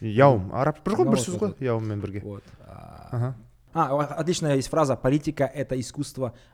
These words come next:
Speaker 2: альтернативного мнения".
Speaker 1: Мгм.
Speaker 2: То есть ты всегда должен иметь какое-то это, чтобы договориться. И,
Speaker 1: Мгм.
Speaker 2: и в этом плане Киссинджер как, э,
Speaker 1: А вот,
Speaker 2: дипломат, он
Speaker 1: э,
Speaker 2: сильный.
Speaker 1: Вьетнам, Камбоджа.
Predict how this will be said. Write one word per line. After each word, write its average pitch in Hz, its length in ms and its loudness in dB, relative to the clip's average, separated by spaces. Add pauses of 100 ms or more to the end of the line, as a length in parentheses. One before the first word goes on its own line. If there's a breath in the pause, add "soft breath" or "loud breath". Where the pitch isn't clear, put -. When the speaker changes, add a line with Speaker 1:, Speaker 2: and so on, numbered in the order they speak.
Speaker 2:
альтернативного 117 640 -6
мнения". 95 360 -8 (1120)
Speaker 1:
Мгм. 120 240 -2
Speaker 2:
То 131 80 -4
есть 120 120 -6
ты 151 80 0
всегда 156 280 4
должен 135 380 2
иметь 139 160 0
какое-то 127 300 0
это, 151 120 0
чтобы 120 320 0
договориться. 117 520 -2 (280)
И, 131 60 0
Speaker 1:
Мгм. 170 140 2
Speaker 2:
и 160 40 4
в 170 40 4
этом 175 200 4
плане 165 260 4
Киссинджер 123 400 -4
как, 117 260 -4
э, 90 60 -10
Speaker 1:
А 101 680 2
вот, 135 140 8
Speaker 2:
дипломат, 123 360 -2
он 110 60 -2
Speaker 1:
э, - 40 -4
Speaker 2:
сильный. 104 280 -2
Speaker 1:
Вьетнам, 131 560 2
Камбоджа. 117 540 0